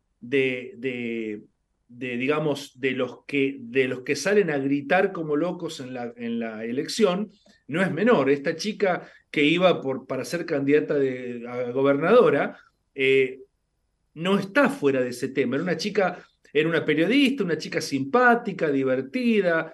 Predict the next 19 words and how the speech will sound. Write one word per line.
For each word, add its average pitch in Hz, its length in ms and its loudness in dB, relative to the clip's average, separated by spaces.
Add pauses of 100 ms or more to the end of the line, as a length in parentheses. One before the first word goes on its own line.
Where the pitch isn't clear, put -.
(160)
afable, 185 640 2
daba 180 260 4
gusto 160 380 -4
escucharla, 156 880 0 (580)
y 175 160 -6
se 160 140 -2
transformó 185 1080 0
en 143 180 0
la 147 120 6
hija 196 200 0
de 160 120 0
Drácula. 131 680 -2 (640)
Entonces, 180 500 -4
evidentemente, 233 800 2
si 190 140 -6
Juntos 220 380 -4
por 214 120 0
el 214 100 0
Cambio 185 580 0